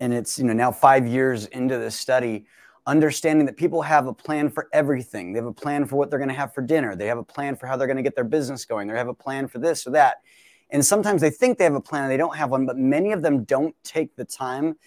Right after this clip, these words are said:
to plan out their career trajectory or their knowledge growth or their education growth or all of the different things that you're mentioning. And so I think that's really valuable. Um, and we're gonna come back in just a second. We're gonna talk real quick about what happened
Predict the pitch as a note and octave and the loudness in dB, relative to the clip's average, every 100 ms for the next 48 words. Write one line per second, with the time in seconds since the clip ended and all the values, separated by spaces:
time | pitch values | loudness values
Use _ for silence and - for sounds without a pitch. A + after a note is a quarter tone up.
0 | _ _ - C#3+ - D3+ D3+ D3+ C#3+ C3 | _ _ 0 0 0 -2 2 0 0 -4
1 | - C#3 C#3+ D#3+ - A#2 G2+ F#2 - G2 | -2 2 4 4 2 -6 -6 -8 -10 -10
2 | F2+ - A#2+ A#2 A#2+ A2+ A#2+ C3 D3+ D3 | -10 -6 -2 0 0 0 0 4 4 4
3 | A#2 F#2+ A2 F2 C#2 A#2+ A#2 A#2 B2+ B2+ | 0 -6 -8 -8 -8 -6 -4 -2 -2 -4
4 | C#3+ D3+ D3 - B2+ F#2+ C#2 - A#2 B2 | -4 -4 -4 -4 -8 -8 -10 -6 -2 4
5 | C#3 D3+ B2+ A#2+ B2 G#2+ C3 A#2 A2 A2+ | 4 4 2 -4 -8 -12 -14 -14 -14 -12
6 | A#2+ C3+ - G2 F#2+ _ _ - _ - | -8 -8 -8 -12 -14 _ _ -20 _ -10
7 | B2 D3+ C#3 F#3 E3 A2+ D3 C#3+ A#2+ B2 | 4 6 6 4 2 0 2 2 4 4
8 | C3+ A#2 G#2 G#2 _ _ _ C3+ C3 B2 | 4 2 -2 -6 _ _ _ -2 0 0
9 | B2 - D#3 D#3+ G3+ A3+ - A#3 A3 G3+ | -2 2 6 8 6 4 -2 4 6 6
10 | F3 D3 D#3 D3+ - D#3 D3 C3 C3 B2+ | 4 0 -2 -4 0 0 0 -6 -8 -4
11 | D3 C#3 - A#2 C3 F3+ A3 A3 - G3+ | -2 -2 -4 -2 4 6 6 0 0 2
12 | E3 C3+ C#3 A2+ A#2 C#3 F3 - D#3 C#3+ | 2 4 4 2 0 2 2 0 -4 -2
13 | D3 B2+ | -2 -4